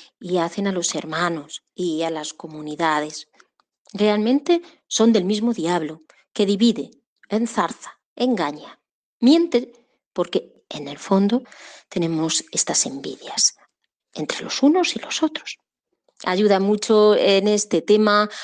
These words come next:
os decía, entender la imagen paulina del cuerpo místico de Cristo. Con esa perspectiva, y es lo que voy a hacer ahora. Voy a leer, eh, el texto para hacer la reflexión,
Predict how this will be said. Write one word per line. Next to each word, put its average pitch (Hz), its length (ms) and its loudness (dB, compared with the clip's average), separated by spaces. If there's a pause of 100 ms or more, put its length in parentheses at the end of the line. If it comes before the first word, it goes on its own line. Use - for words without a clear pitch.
(120)
os - 180 2
decía, 226 440 4
entender 196 500 2
la 247 80 4
imagen 185 540 -2
paulina 185 460 -2
del 170 140 -2
cuerpo 175 340 -6
místico 175 460 -6
de 165 160 -6
Cristo. - 380 -6 (920)
Con 208 140 -4
esa 262 240 -2
perspectiva, 277 680 -2 (500)
y 208 160 4
es 202 100 0
lo 226 100 -6
que - 100 -12
voy 151 180 -16
a - 60 -14
hacer - 200 -16
ahora. - 300 -8 (240)
Voy 302 80 4
a 330 60 6
leer, 240 580 6 (120)
eh, 151 420 -16
el - 180 -16
texto 208 640 0 (300)
para 160 180 -8
hacer 175 360 -2
la 151 180 -4
reflexión, 165 640 -2